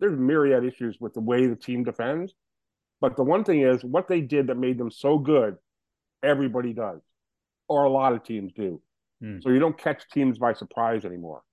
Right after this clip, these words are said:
Speaker 1: Trapping, doubling, switching everything. Twenty teams in the league do that.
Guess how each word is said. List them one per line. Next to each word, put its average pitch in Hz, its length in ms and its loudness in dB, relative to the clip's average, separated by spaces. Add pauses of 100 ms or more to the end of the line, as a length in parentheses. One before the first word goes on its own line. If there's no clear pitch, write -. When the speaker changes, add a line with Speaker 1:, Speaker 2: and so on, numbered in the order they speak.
(460)
Speaker 1:
Trapping, 110 480 -2
doubling, 101 500 -4
switching 123 440 -2
everything. 104 420 -4 (1040)
Twenty 147 220 2
teams 143 260 2
in 131 60 0
the 127 60 2
league 147 220 2
do 117 120 -2
that. 85 160 -4